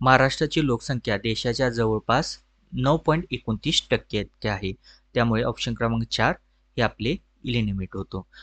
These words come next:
आता एक किंवा दोन यापैकी कोणते योग्य उत्तर असेल तरी क विधानावरून ठरणार आहे. दोन हजार अकराच्या जनगणनेनुसार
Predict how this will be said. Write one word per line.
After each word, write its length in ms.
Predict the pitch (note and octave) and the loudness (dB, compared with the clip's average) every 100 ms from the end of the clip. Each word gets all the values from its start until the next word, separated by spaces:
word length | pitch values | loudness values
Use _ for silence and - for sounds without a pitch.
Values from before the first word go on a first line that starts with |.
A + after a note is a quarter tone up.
| _ - | _ -10
आता 280 | A#2 D3+ - _ _ _ _ _ _ - | 0 0 0 _ _ _ _ _ _ -2
एक 240 | C#3 D#3+ - | 2 2 2
किंवा 220 | D3+ D#3+ | 2 2
दोन 240 | D3+ G#2+ G2+ _ C3 | 2 -2 -4 _ -2
यापैकी 360 | B2 C3+ B2+ | -2 -2 -6
कोणते 320 | C3 C3 - | -2 -2 -2
योग्य 280 | C3 C3 B2 | -2 0 -2
उत्तर 240 | A#2+ - A2+ | -2 0 -2
असेल 340 | A2+ B2+ A#2 | -2 -6 -6
तरी 120 | C#3+ D3+ | -6 -4
क 60 | - | 2
विधानावरून 720 | C3+ A2+ G#2 G2+ G2 G2 G#2 | 4 2 0 -4 -4 -6 -8
ठरणार 420 | - G#2 F#2 F#2 | -6 -6 -4 -8
आहे. 120 | F#2 F#2+ _ - - - - | -12 -16 _ -20 -20 -18 -4
दोन 240 | C3+ E3 | 4 6
हजार 220 | E3+ E3 F3 | 6 6 4
अकराच्या 480 | D3 - C3+ C#3+ | 4 4 0 2
जनगणनेनुसार 800 | C#3 C3 A#2+ A#2+ A#2 B2+ D3 A#2 | 0 0 0 0 0 -2 -4 -4